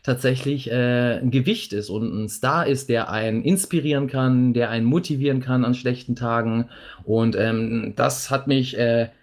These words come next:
ja, total geflasht. Und da hab ich erst mal realisiert, okay, ähm,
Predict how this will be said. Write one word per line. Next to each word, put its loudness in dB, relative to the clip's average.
ja, 2
total -4
geflasht. -2
Und -10
da -4
hab -4
ich -6
erst -6
mal -2
realisiert, 0
okay, 0
ähm, -2